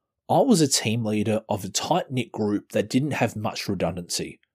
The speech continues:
We could handle two absences at most, and then things started getting hairy. And this particular week, one person was already off on holidays, and another person had called in sick with the flu the day before.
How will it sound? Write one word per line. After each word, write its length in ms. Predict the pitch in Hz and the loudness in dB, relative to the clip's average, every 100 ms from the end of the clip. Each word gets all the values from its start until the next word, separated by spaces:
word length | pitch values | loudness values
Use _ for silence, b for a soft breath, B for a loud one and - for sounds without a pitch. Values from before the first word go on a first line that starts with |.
| _ _ _ _ - | _ _ _ _ 0
We 120 | 120 | 2
could 140 | - | 2
handle 480 | - 147 208 180 127 | 0 -2 2 2 2
two 400 | - - 151 156 110 | 0 4 4 4 2
absences 580 | 107 - 113 - 110 | -2 -2 -4 -2 0
at 100 | 98 | -2
most, 460 | 101 156 247 - - _ _ - | -2 0 2 -2 -6 _ _ -10
and 120 | 101 | -2
then 180 | 127 123 | 0 0
things 320 | - 110 107 | 0 -2 -2
started 260 | - 101 92 | 0 0 2
getting 260 | 98 90 | 0 -2
hairy. 420 | 90 92 80 76 - _ _ _ _ _ _ _ | -2 -2 -2 -4 -8 _ _ _ _ _ _ _
And 140 | 110 123 | -2 0
this 120 | 214 | 2
particular 520 | - - 156 117 95 | 2 2 0 2 0
week, 400 | 87 95 90 - _ _ _ - | 2 0 0 -8 _ _ _ -8
one 260 | 101 135 208 | 0 2 2
person 380 | - 143 139 | 6 6 6
was 180 | 123 107 | 0 0
already 320 | 107 104 101 | 2 4 2
off 200 | 101 98 | 0 -2
on 80 | 95 | -2
holidays, 520 | 113 131 208 254 214 - _ _ _ _ 123 | 2 4 4 4 0 -8 _ _ _ _ -2
and 100 | 110 | -2
another 320 | 101 131 160 | 0 0 0
person 400 | - 127 127 110 | 4 2 2 -2
had 80 | 95 | 0
called 260 | 120 113 | 2 2
in 120 | 107 | 2
sick 260 | 98 120 - | 0 -2 -2
with 80 | 104 | -4
the 80 | 101 | -4
flu 300 | - 113 104 | -2 0 0
the 100 | 82 | 2
day 180 | 98 | 2
before. 500 | 87 80 107 87 71 | 0 -2 -2 -2 -4